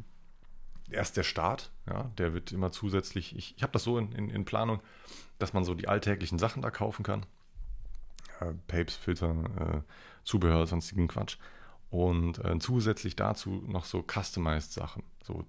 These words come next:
die, die ich, äh, designen lasse. Und mein Designer macht so einen guten Job. Holy shit. Also ich hab ja schon die Skizzen gesehen von dem Tray,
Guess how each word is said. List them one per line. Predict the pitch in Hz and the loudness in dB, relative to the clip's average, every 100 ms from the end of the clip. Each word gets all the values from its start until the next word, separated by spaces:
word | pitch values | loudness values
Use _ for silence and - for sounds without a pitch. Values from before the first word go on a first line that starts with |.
| - | -8
die, | - | -8
die | - 104 | -2 -2
ich, | - - | -2 -8
äh, | 113 107 | -10 -8
designen | 113 80 90 92 | -2 2 4 6
lasse. | 85 85 - 87 - - - - - | 6 2 2 -2 -4 -16 -20 -18 -4
Und | 95 92 | -2 0
mein | 82 | 0
Designer | 80 78 85 80 | 0 2 2 2
macht | 76 71 - | 0 -4 -6
so | 85 80 90 90 | -4 -2 0 2
einen | 82 78 76 | 2 0 -4
guten | - 87 | -6 -6
Job. | - - - - - - - - | -6 -8 -12 -20 -20 -20 -8 2
Holy | 101 104 101 - - - 87 87 82 - | 4 4 2 -4 -8 0 2 2 0 -10
shit. | - - 85 - - - - | -4 0 0 -2 -20 -20 -4
Also | 92 90 95 | 2 6 6
ich | 101 - | 4 0
hab | - | 0
ja | |
schon | - 98 | 0 0
die | 92 | 0
Skizzen | - - 92 | 0 2 2
gesehen | 80 80 78 | 4 4 4
von | - 80 | 2 2
dem | 82 | 2
Tray, | - 90 82 | 2 0 0